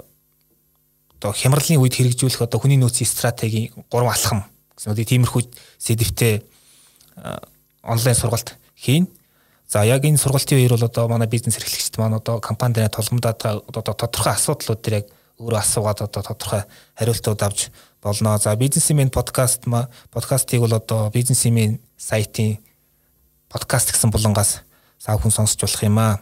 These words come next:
За, энэ удаагийн одоо подкастыг бизнесмен сэтгүүл сайтын редактор Даваад Орж миний бие хөтлөе болж байгаа. За, тэгэхээр түрүүн би хэллээ, нөө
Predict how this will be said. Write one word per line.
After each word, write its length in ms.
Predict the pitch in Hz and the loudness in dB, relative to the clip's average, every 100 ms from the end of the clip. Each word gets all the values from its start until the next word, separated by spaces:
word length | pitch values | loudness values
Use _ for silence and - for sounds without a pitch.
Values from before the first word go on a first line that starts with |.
| - _ - - | -6 _ -20 -20
За, 160 | - 117 | -4 0
энэ 80 | 139 | 2
удаагийн 400 | 151 160 156 143 | 2 2 4 2
одоо 480 | - 139 131 127 - _ _ _ _ _ _ | 2 2 4 2 -4 _ _ _ _ _ _
подкастыг 640 | - - 127 - - 113 123 - _ _ _ | -10 -2 0 0 0 -4 -6 -20 _ _ _
бизнесмен 640 | - 123 123 123 117 107 - | -20 -16 -6 -2 0 0 -4
сэтгүүл 480 | - 120 - 127 | -2 -2 0 0
сайтын 400 | - 107 - 110 | 2 0 2 2
редактор 560 | 110 - 107 - 107 - _ _ | 2 0 -4 -2 -4 -4 _ _
Даваад 320 | 113 117 113 | 2 2 2
Орж 160 | 107 | 2
миний 160 | 113 117 | 2 2
бие 240 | 110 107 - - _ _ | 2 -2 -6 -20 _ _
хөтлөе 400 | - - 117 110 | -8 2 2 2
болж 80 | |
байгаа. 240 | - 107 147 | 0 0 0
За, 80 | 160 | 0
тэгэхээр 240 | - 175 - - _ _ - | 0 -2 -4 -20 _ _ 0
түрүүн 240 | 156 160 | 2 4
би 400 | 156 151 135 - | 4 4 2 -2
хэллээ, 480 | - 131 131 139 131 | -8 -6 -2 2 4
нөө 380 | 123 123 - | 4 2 -4